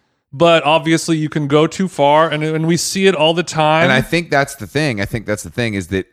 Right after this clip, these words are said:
Speaker 2: it, if, I think, like, they kept pushing it and kept pushing it and kept pushing it, and it was literally like a balloon that was gonna explode.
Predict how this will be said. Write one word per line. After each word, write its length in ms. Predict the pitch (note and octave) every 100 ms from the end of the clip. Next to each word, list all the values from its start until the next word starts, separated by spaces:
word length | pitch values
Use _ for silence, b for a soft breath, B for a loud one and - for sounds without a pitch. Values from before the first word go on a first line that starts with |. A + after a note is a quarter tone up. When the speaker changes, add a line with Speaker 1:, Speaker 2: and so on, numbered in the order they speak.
| -
Speaker 2:
it, 200 | G2+ - _ _ _ _ _ _ _ _
if, 200 | A2+ - - - B B B - - -
I 120 | A#2
think, 300 | D3 D3+ B2
like, 280 | A#2 F#2 -
they 160 | F#2+
kept 320 | - C3 -
pushing 320 | G#2+ F#2 - B2+
it 140 | - -
and 120 | F2+
kept 220 | G2+ -
pushing 280 | G2+ - A#2
it 40 |
and 80 | F#2
kept 200 | F2+ -
pushing 300 | F2+ - B2
it, 140 | C3
and 100 | -
it 40 | G2
was 140 | F2+
literally 180 | G2 F#2+ F2+
like 100 | F2+
a 60 |
balloon 420 | E2 D#2+ E2 D#2
that 80 | D2
was 100 | D#2
gonna 180 | D#2 B1
explode. 500 | A#1+ - G1+ G1+